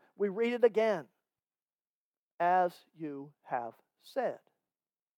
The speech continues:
And what is it that God has said to Gideon? Look what leads into the end of that verse. Verse thirty-six, "Then Gideon said to the Lord,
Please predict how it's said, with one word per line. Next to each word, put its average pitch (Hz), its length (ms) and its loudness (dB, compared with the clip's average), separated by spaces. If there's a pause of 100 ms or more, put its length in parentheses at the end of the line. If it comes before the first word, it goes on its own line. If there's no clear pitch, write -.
(460)
And 214 160 6
what 247 200 10
is 254 160 12
it 311 140 4
that 226 160 6
God 226 260 10
has 208 140 6
said 233 340 2
to 202 80 -2
Gideon? 262 580 -2 (300)
Look 170 200 -4
what 214 200 8
leads 226 300 0
into 302 260 2
the 233 300 4
end 226 220 2
of 196 120 2
that 185 220 6
verse. 160 320 -4 (440)
Verse 208 180 4
thirty-six, 208 720 2 (220)
"Then 233 180 4
Gideon 285 420 4
said 285 300 4
to 294 80 -2
the 277 80 0
Lord, 247 460 8